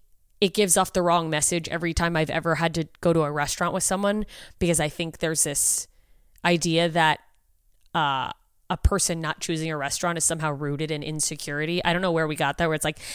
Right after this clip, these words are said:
"We can do whatever you wanna do." And yeah, I get the, like, stereotype of, like, a woman will go, a woman, quote,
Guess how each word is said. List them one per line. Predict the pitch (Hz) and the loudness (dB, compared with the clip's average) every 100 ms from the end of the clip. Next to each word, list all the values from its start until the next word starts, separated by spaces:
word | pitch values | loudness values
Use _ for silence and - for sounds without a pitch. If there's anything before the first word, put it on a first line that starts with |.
| - - | -6 2
"We | 269 | 4
can | 320 | 6
do | 320 | 8
whatever | 269 247 | 8 6
you | 233 254 | 6 6
wanna | 285 240 196 | 6 6 6
do." | 165 151 | 4 4
And | 208 196 | 2 4
yeah, | 240 - | 4 6
I | 214 | 4
get | 226 226 | 4 4
the, | 247 | 4
like, | 214 196 | 4 4
stereotype | - 165 180 196 208 208 | 2 4 4 4 4 4
of, | 196 | 4
like, | 170 160 | 4 4
a | 160 | 4
woman | 165 170 | 4 2
will | 165 | 2
go, | 165 156 151 151 - - | 4 6 6 2 -4 2
a | 190 | 4
woman, | 165 160 175 185 | 6 6 4 4
quote, | - 180 170 175 | 2 4 6 4